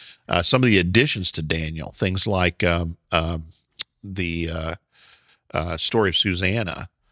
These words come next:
uh, which is an addition to this book of Daniel, is about that same kind of a thing. How do you resist, uh,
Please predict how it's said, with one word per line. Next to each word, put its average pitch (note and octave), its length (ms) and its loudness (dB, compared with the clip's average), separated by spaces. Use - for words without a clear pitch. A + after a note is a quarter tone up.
uh, F2 60 -2
which E2+ 160 -2
is F#2 120 -4
an F2+ 100 0
addition G#2 400 2
to E2+ 80 0
this E2+ 160 -2
book F2+ 220 -2
of E2+ 120 -6
Daniel, E2+ 400 -2
is F2+ 140 0
about F2 280 2
that F2 140 -2
same E2+ 240 2
kind F2+ 220 0
of E2 80 0
a E2+ 60 0
thing. G#2+ 380 2
How B2 200 4
do B2 100 4
you G#2+ 280 4
resist, G#2 840 4
uh, F#2 440 2